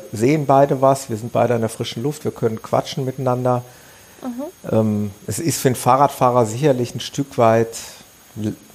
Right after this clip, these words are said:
Speaker 1: langsam, wenn man jetzt nicht der mega schnelle Läufer ist. Aber, äh, ich hab mir meiner, von meiner Frau sagen lassen, das ist, ist okay, das passt schon.
Speaker 2: Ja.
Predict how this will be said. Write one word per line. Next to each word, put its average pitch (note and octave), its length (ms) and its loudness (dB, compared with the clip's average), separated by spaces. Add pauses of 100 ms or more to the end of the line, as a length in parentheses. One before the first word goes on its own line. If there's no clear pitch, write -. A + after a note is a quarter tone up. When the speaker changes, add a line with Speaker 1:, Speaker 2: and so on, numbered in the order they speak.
(120)
Speaker 1:
langsam, D#3 800 2 (680)
wenn B2+ 100 -6
man A#2+ 100 -4
jetzt - 160 -6
nicht A#2+ 160 -10
der A#2 400 2
mega A#2 300 -4
schnelle B2 400 -2 (180)
Läufer A#2+ 400 2
ist. A#2+ 240 -6 (680)
Aber, G#2+ 580 4
äh, G#2 60 0
ich G2+ 120 -4
hab A#2 120 -4
mir A2+ 100 2
meiner, G#2 220 0
von - 320 -10
meiner G2+ 200 -2
Frau G2 260 0
sagen G2 220 -2
lassen, F#2+ 160 -6
das - 180 -10
ist, - 420 -8
ist - 160 -2
okay, G2 480 -2 (300)
das - 160 -12
passt - 280 -10
schon. B3 120 -6
Speaker 2:
Ja. A#3 60 -6